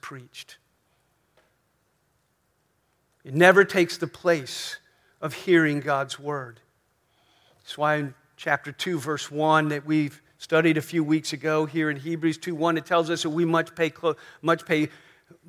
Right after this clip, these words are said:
we must pay much closer attention to the word, to what we have heard, unless we drift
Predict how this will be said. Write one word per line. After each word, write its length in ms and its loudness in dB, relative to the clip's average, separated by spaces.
we 200 0
must 420 0
pay 400 4
much 460 -2
closer 440 0
attention 580 -2
to 140 -6
the 140 -6
word, 640 -2
to 80 -10
what 160 4
we 140 2
have 140 -4
heard, 560 -2
unless 420 -6
we 120 -14
drift 480 -14